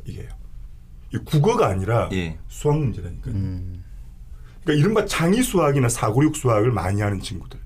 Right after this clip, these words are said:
Speaker 2: 예.
Speaker 1: 또 수학 교과서의 수학 문제가 기본적인 문자 텍스트에 대한 이해가 안 되면 안 되게 돼 있어요.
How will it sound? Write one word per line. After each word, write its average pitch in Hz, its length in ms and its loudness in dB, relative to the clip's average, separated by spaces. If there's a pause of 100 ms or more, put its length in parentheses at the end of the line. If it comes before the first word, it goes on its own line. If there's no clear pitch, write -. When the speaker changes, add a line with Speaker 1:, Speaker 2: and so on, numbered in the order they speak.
Speaker 2:
예. 82 260 -2 (840)
Speaker 1:
또 - 80 0
수학 214 320 2
교과서의 175 1120 2 (380)
수학 190 540 2
문제가 101 840 2 (420)
기본적인 170 760 4
문자 131 500 4
텍스트에 160 640 2
대한 120 280 4
이해가 127 280 4
안 92 160 0
되면 107 400 2 (220)
안 123 200 6
되게 233 220 4
돼 110 60 4
있어요. - 460 -4